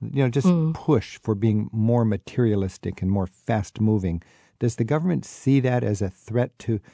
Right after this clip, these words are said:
Speaker 1: to their quality of life? And do they think of tourism coming in as, as almost infecting their culture with, with other values. Is, is that a threat to the status quo?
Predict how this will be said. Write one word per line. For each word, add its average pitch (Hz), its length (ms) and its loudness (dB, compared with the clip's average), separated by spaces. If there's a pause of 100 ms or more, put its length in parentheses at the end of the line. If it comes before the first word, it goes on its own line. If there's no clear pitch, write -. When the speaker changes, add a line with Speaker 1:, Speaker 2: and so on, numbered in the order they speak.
(220)
Speaker 1:
to 110 140 0
their 107 420 0 (140)
quality 110 420 0
of 95 160 -2
life? 107 540 -2
And 104 320 2 (260)
do 127 80 2
they 120 140 2
think - 260 -2
of 117 140 -2
tourism 127 500 0
coming 110 340 2
in 110 220 4
as, 98 260 -2 (320)
as 110 220 0 (180)
almost 127 400 0 (560)
infecting 127 960 0
their 110 300 0
culture 107 500 -2
with, 98 460 0
with 113 260 2
other 113 340 2
values. 101 840 -2 (100)
Is, - 400 -6
is 123 180 -4
that 147 140 2
a 117 60 2
threat - 420 -4
to - 100 -4
the 107 220 2 (140)
status 107 360 -2
quo? 110 320 -2